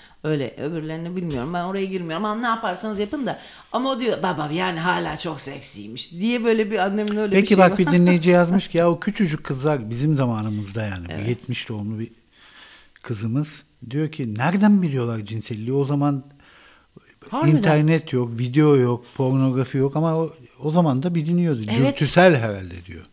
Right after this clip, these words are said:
Speaker 1: Doğru. Bak hiç düşünmedik bunu.
Speaker 2: Evet.
Speaker 1: Çok doğru.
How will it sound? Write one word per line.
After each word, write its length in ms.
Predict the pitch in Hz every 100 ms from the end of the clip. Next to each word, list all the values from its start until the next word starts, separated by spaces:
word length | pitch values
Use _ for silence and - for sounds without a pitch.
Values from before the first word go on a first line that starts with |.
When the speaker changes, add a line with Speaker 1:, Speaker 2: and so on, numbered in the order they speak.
| 147
Speaker 1:
Doğru. 580 | 180 180 185 233 220
Bak 200 | 165 175
hiç 220 | 240 240 -
düşünmedik 580 | 214 294 294 233 190 -
bunu. 200 | 151 147 - _ _ _ _ -
Speaker 2:
Evet. 200 | 87 87 - -
Speaker 1:
Çok 340 | 220 247 -
doğru. 320 | 185 160 143